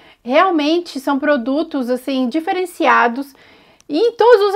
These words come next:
aspectos, nas cores, na textura, na experiência,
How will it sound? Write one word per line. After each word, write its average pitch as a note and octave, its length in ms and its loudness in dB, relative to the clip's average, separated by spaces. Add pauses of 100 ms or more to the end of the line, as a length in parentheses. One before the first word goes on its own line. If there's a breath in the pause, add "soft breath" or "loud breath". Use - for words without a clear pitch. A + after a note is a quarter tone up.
aspectos, A#3 680 -2
nas G#3+ 260 -10
cores, C#4+ 800 4
na B3+ 140 -6
textura, C#4 1200 0
na B3 140 0
experiência, C#4+ 1040 -2